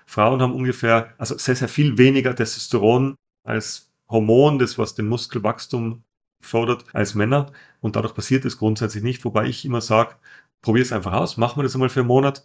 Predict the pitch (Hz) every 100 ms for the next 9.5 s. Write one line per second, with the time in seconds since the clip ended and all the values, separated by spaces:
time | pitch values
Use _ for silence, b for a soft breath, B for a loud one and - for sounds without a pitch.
0 | - 123 156 127 123 - 113 123 117 110
1 | - - - 110 - 180 151 127 123 -
2 | 104 - 113 - 110 113 113 - b b
3 | - 87 101 107 95 98 92 90 92 104
4 | 113 104 92 90 95 90 87 90 - -
5 | - 117 117 110 101 104 90 - 117 143
6 | - - B B - 104 95 101 95 -
7 | 90 - 95 98 101 - - 95 98 -
8 | - - - 90 - _ 90 82 82 87
9 | 85 - 85 - -